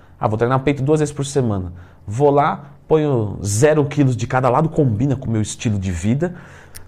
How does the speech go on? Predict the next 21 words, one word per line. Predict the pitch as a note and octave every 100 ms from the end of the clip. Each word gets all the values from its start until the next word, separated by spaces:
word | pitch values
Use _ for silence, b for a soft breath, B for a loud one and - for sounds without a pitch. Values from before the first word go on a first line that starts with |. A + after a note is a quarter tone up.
| -
faço | - - E3+ F#3+ - A#3+ -
e |
guardo | E3 D#3 D3 C#3+
a |
barra. | A#2+ F#2+ F2 E2+ - - -
Aí | D3+
você | -
fala, | - D#3
"Pô, | - C#3+
isso | C#3 A3+
não | F#3+
vai | D3+
gerar | C3 A2+ A2
hipertrofia." | G#2+ G2 G2+ F#2+ - D2 - - B B B B B B -
Quando | A#3 C4
você | -
fala | A3+
de | F#3
um | F#3
treino | F#3 G3 F3+
denso, | A2 C3+ C#3+ C3+ - - -